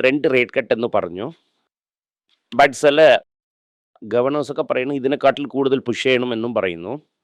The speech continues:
ഏഹ്, ട്രംപിന് ക്ലോസ് ആയിരിക്കുന്ന ഒരു ഗവർണർ വന്നിട്ട് ക്വാണ്ടിറ്റേറ്റീവ് ഈസിനെ കുറിച്ച് സംസാരിച്ചില്ല. ഇത് എല്ലാം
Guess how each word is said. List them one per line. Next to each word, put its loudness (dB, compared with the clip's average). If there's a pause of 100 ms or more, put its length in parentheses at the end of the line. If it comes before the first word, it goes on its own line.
(300)
ഏഹ്, 6
ട്രംപിന് 2
ക്ലോസ് 0
ആയിരിക്കുന്ന 0
ഒരു 0
ഗവർണർ 2
വന്നിട്ട് -8 (240)
ക്വാണ്ടിറ്റേറ്റീവ് 2
ഈസിനെ 2
കുറിച്ച് -2
സംസാരിച്ചില്ല. -2 (840)
ഇത് 2 (120)
എല്ലാം 4